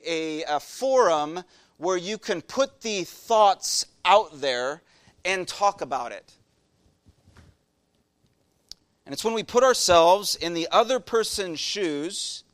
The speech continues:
when we take the time to see the issue from their point of view, when we help them to see what they presently can't or won't,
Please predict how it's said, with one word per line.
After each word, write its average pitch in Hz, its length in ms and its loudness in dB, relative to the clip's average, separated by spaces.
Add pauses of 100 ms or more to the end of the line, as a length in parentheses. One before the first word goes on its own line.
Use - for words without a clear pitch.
(760)
when 185 180 -4
we 180 140 -2
take 240 340 -2
the 240 100 -2
time 190 440 -2
to 160 120 -8
see 247 380 -6
the 220 300 -10
issue 180 460 -6
from 165 360 -6
their 196 180 -8
point 208 320 -12
of 156 100 -10
view, 139 500 -12 (1120)
when 196 280 0
we 202 160 0
help 233 260 2
them 226 240 0
to 190 180 -6
see 196 840 -2 (380)
what 190 200 -4
they 190 160 -2
presently 214 720 -4
can't 220 580 -8
or 180 320 -2
won't, 175 720 -6